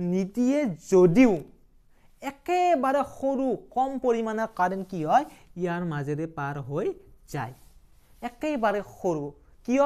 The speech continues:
পাৰ হৈ যায়? এইটো তুমি পি এন জাংচন, ছেমি কণ্ডাক্টৰ্ছ পঢ়িলে পাবা বা যিসকলে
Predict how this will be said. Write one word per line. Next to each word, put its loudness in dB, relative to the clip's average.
পাৰ 4
হৈ 0
যায়? -2
এইটো -2
তুমি -2
পি -2
এন -4
জাংচন, -6
ছেমি -2
কণ্ডাক্টৰ্ছ -4
পঢ়িলে -4
পাবা -2
বা -2
যিসকলে -6